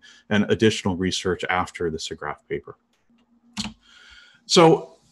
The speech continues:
I really think now is an exciting time in real-time rendering. And the reason, well, there's many reasons for this, one of which is real-time ray tracing is here. We have hardware today, more hardware is coming out.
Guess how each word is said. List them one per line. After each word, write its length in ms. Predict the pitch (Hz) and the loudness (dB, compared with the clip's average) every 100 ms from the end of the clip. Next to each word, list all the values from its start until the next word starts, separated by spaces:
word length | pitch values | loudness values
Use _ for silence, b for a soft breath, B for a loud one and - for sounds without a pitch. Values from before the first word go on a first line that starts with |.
| _ _ _ _ - - _ _ _ _ _ | _ _ _ _ -20 -20 _ _ _ _ _
I 60 | 170 | 6
really 240 | 175 262 | 8 8
think 220 | 214 196 | 8 6
now 240 | 143 135 147 | 6 8 8
is 100 | 127 | 8
an 60 | |
exciting 560 | 113 - - 120 120 117 | 6 4 2 6 6 6
time 520 | 113 101 98 92 90 | 4 0 2 2 0
in 200 | 95 90 | 0 0
real-time 420 | 92 90 - 82 | 0 0 -2 -4
rendering. 400 | 82 80 80 - - _ _ b b b b b - | -4 -4 -4 -6 -12 _ _ b b b b b 2
And 440 | 135 123 117 - - | 6 8 6 4 -4
the 160 | 151 | 2
reason, 580 | 127 175 226 165 123 113 117 | 8 10 10 8 8 6 6
well, 180 | 127 | 4
there's 160 | 107 110 | 4 6
many 220 | 156 175 | 8 8
reasons 340 | 117 120 104 92 | 8 6 4 0
for 140 | 104 | 0
this, 260 | 90 85 - | 0 -2 2
one 220 | 123 165 | 6 6
of 80 | 127 | 6
which 400 | 107 101 - - | 6 6 2 2
is 420 | 117 98 90 107 | 4 6 4 -2
real-time 460 | 110 143 147 139 101 | 4 6 6 4 4
ray 100 | 98 | 2
tracing 420 | - 90 - 87 | 2 -2 -2 -4
is 120 | 78 | -6
here. 380 | - 85 73 - B B B - | -2 -2 -2 -6 B B B 2
We 100 | 113 | 4
have 160 | 110 | 2
hardware 420 | 107 127 123 110 107 | 2 4 6 6 6
today, 440 | - 127 127 123 | 6 6 8 8
more 320 | 120 110 123 | 8 8 6
hardware 400 | 110 117 117 107 | 4 4 6 6
is 120 | 101 | 4
coming 360 | - 113 101 101 | 2 0 2 4
out. 360 | 113 110 110 | 4 4 4